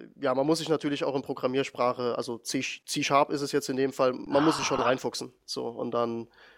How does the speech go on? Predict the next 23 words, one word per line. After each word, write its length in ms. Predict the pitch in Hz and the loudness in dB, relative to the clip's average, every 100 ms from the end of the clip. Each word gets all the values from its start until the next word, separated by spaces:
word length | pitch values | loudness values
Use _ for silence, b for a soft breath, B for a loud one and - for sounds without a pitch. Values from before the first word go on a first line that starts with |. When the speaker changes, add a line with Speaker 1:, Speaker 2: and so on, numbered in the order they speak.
| b | b
Speaker 2:
Nicht 120 | 98 | 2
Speaker 1:
aber 180 | 135 139 | 6 8
Speaker 2:
schlecht. 360 | 160 190 117 - | 10 8 6 -2
Speaker 1:
macht 0 | |
mega, 380 | 139 156 135 139 | 0 2 2 -2
macht 260 | 127 131 | -6 -4
mega 240 | 147 147 131 | 0 2 0
Spaß 320 | - 165 - | -2 -4 -2
auf 160 | 165 | -4
jeden 160 | 160 160 | -2 -4
Fall 380 | 156 156 160 160 | -2 2 2 2
und 340 | 139 131 135 | 0 -2 -4
Speaker 2:
Viel 360 | - - - 151 | -8 -10 -6 -2
Speaker 1:
genau, 100 | 120 | 2
Speaker 2:
Erfolg, 140 | 113 | 8
Speaker 1:
also 120 | 208 165 | 12 12
wir 60 | |
machen 220 | 165 190 190 | 10 4 2
Speaker 2:
kann 80 | 185 | -2
ich 60 | |
da 140 | - 110 | -6 -16
nur 180 | 110 | -18
wünschen. 320 | 110 107 - | -20 -18 -18